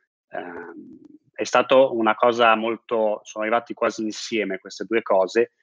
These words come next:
che mi hanno rimesso un po' in discussione anche me come, eh, mio ministero di prete. Uno,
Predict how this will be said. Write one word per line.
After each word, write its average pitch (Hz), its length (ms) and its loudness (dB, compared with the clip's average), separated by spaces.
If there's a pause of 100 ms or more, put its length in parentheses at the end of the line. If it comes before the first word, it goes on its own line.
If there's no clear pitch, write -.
(120)
che 117 120 2
mi 123 120 6
hanno 131 240 4
rimesso 123 380 0
un 123 120 -6
po' 127 140 4
in 120 80 0
discussione 113 640 -2
anche 107 360 0
me 110 220 2
come, 98 500 -4 (540)
eh, 85 380 -12
mio 101 140 0
ministero 107 440 4
di 101 120 4
prete. 95 460 2
Uno, 92 680 0